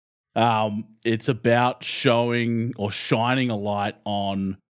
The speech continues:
occupations that technically are occupations but aren't, like you said before, pro-social,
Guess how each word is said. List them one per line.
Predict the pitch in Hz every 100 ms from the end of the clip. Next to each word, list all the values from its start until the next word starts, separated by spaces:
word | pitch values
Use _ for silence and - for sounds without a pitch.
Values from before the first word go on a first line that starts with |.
| _ _ _ -
occupations | 117 - 117 110 110 104 107 101 87
that | 95 92 - _ _ -
technically | 113 92 92 92 92 _
are | 120 139 131
occupations | 123 120 117 113 107 113 107 107
but | - 101 104 -
aren't, | 101 104 110 - _ _
like | 127 95 -
you | 107
said | 110 95
before, | 98 - 92
pro-social, | 85 - 98 95 101 92 - 92 87